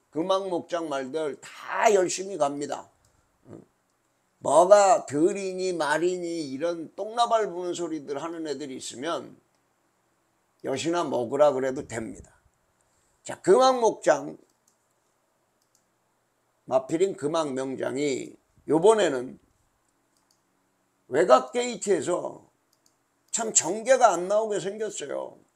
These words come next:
그래서 제가 좀 길게 얘기를 했는데 이거는 조처를 믿고 한번 때려야 되겠다. 열심히 공부해서 뽑아놓은 전개가 가장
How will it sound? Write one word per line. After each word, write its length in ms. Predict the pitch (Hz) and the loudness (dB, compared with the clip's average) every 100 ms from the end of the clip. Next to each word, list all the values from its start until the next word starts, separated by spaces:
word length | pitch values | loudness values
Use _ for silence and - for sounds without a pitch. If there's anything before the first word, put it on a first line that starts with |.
| _ _ _ | _ _ _
그래서 680 | 117 143 131 127 131 117 - _ _ _ _ _ _ _ | -8 -6 -2 0 -2 -4 -12 _ _ _ _ _ _ _
제가 280 | - 196 202 | -2 6 6
좀 260 | 185 180 139 | 6 -2 -6
길게 720 | 135 156 190 196 175 202 156 | -4 -2 -2 -6 -2 2 2
얘기를 500 | 147 156 151 139 123 | 0 -4 -4 -6 -6
했는데 600 | 160 147 127 135 131 113 _ _ _ _ _ _ _ _ | -8 -10 -8 -6 -6 -8 _ _ _ _ _ _ _ _
이거는 580 | - 131 156 185 196 - _ _ _ _ _ _ _ _ _ _ _ _ | -10 -4 -4 -4 -6 -10 _ _ _ _ _ _ _ _ _ _ _ _
조처를 480 | - 156 156 170 175 | -8 -6 -4 -4 -4
믿고 320 | 147 147 - | -6 -10 -4
한번 340 | 143 127 120 120 | -4 -4 -10 -10
때려야 320 | 156 151 123 | -8 -6 -8
되겠다. 440 | - - _ - _ _ _ _ _ _ _ _ _ _ _ _ _ _ | -10 -18 _ -20 _ _ _ _ _ _ _ _ _ _ _ _ _ _
열심히 720 | 156 226 247 - 240 247 262 | 0 0 2 0 0 -2 -4
공부해서 840 | 208 185 202 185 185 196 190 185 180 | 0 -2 -2 -6 -2 -2 -2 -4 -4
뽑아놓은 500 | - 233 214 165 92 _ _ _ _ _ _ _ _ _ _ _ _ _ _ _ | -4 4 4 2 -8 _ _ _ _ _ _ _ _ _ _ _ _ _ _ _
전개가 720 | - 175 226 233 247 185 - | -4 -2 -2 -2 2 2 0
가장 800 | - 147 196 226 247 254 247 | -2 0 4 4 2 -2 -6